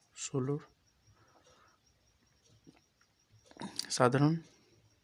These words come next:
গুণনীয়কগুলি হলো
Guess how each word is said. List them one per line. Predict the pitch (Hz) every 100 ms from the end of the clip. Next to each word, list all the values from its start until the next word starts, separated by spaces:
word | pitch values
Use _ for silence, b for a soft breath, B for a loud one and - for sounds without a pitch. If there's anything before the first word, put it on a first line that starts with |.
| _ _ - _ - _ _ _ _ _ _ _ _ -
গুণনীয়কগুলি | 160 147 143 139 139 143 165 - - - - - _ _ _ _ _ _ _ _ _ _ _ _ _ - - 156 123 120 131
হলো | 135 135 123